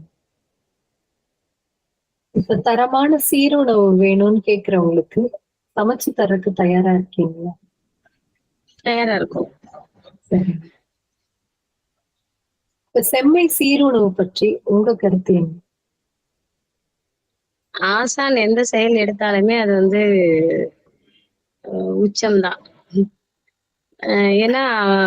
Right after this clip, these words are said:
Speaker 2: அஹ், நான் புரிஞ்சுக்கிட்டதுல, நான் அவர்கிட்ட நிறைய பேசினதில்ல, ஆனா புரிஞ்சுக்கிட்டதுல காலை உணவு திட்டம்னு சொல்லிட்டு இப்போ அரசாங்கம் செய்யுது இல்லையா?
Speaker 1: ஆமாங்க.
Speaker 2: இந்த,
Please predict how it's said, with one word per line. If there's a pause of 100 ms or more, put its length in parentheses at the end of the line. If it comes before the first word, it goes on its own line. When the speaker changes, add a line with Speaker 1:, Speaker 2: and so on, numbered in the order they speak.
(180)
Speaker 2:
அஹ்,
நான்
புரிஞ்சுக்கிட்டதுல,
நான்
அவர்கிட்ட
நிறைய
பேசினதில்ல, (140)
ஆனா (460)
புரிஞ்சுக்கிட்டதுல
காலை
உணவு
திட்டம்னு
சொல்லிட்டு
இப்போ (340)
அரசாங்கம்
செய்யுது
இல்லையா? (1400)
Speaker 1:
ஆமாங்க. (1040)
Speaker 2:
இந்த,